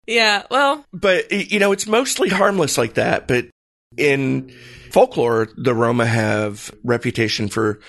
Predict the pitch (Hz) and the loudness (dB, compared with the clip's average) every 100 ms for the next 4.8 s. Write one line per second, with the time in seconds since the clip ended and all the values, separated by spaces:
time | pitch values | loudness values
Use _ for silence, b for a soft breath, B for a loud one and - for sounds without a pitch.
0 | B B B - 147 156 143 127 123 131 | B B B -2 0 0 0 0 0 0
1 | 120 110 - - 120 107 104 110 - - | 0 0 -2 -2 0 0 -2 -6 -12 -14
2 | 127 117 107 98 107 110 117 - 104 104 | -4 -2 0 0 0 0 -2 0 0 2
3 | 104 104 101 - 101 104 104 - 104 104 | 0 -2 -4 -6 -6 -6 -6 -4 -4 -2
4 | 107 107 113 107 104 101 104 107 | -4 -6 -8 -10 -8 -6 -6 -8